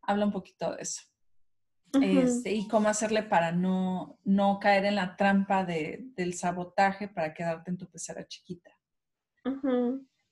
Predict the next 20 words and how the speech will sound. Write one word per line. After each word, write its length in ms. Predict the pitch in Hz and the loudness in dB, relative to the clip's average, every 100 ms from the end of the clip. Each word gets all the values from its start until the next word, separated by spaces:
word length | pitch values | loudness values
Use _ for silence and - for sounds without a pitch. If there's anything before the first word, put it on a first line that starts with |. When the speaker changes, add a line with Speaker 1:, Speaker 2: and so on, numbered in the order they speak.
| _ | _
Speaker 1:
Em, 920 | 214 220 220 220 220 269 320 240 208 - | 2 4 4 2 4 2 4 2 2 -2
Speaker 2:
Ujú. 40 | - - _ _ _ _ _ _ _ - | -6 -20 _ _ _ _ _ _ _ 2
Speaker 1:
ok, 180 | 233 175 156 - _ _ _ - - | 4 2 0 -6 _ _ _ -12 -2
regresando 600 | 226 233 233 233 262 285 | 2 4 4 4 4 4
a 20 | |
lo 100 | 294 | 4
de 80 | 247 | 4
las 180 | 190 190 | 2 0
filosofías 640 | 202 190 196 190 214 220 233 | -4 -6 -6 -6 -4 -2 -4
y 40 | |
las 140 | 190 190 | -4 -4
afirmaciones, 720 | 175 180 175 - 190 208 - | -6 -6 -6 -4 -4 -4 -8
porque 200 | 190 190 | -12 -8
es 100 | 202 | -2
algo 220 | 190 190 | -2 -2
que, 220 | 170 - - | -8 -14 -14
que 160 | 175 | -16
quiero 560 | 170 185 190 190 - - _ _ _ _ _ _ | -4 -2 0 0 -4 -10 _ _ _ _ _ _
comentar. 640 | - 180 165 170 170 226 - _ _ _ _ - - | -6 -4 -4 -4 -2 -2 -4 _ _ _ _ -8 -4
Speaker 2:
Ujú. 520 | 269 277 262 254 | -4 -4 -6 -6